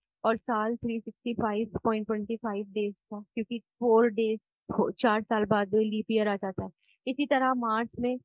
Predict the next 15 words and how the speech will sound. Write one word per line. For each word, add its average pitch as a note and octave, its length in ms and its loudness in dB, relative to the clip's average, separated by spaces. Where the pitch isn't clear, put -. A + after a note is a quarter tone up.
दिन B3+ 260 0
जो B3+ 120 0
है B3 120 0
वो A#3+ 140 0
चौबीस A3 380 0
घंटे A3 320 -2
का A3 100 -8
है, G#3+ 140 -8
लेकिन B3 300 0
साल B3 440 2
सिक्स - 400 -6
एटी A#3 360 -6
सेवन G#3+ 420 -8
डेज G3+ 200 -12
का। G3+ 120 -14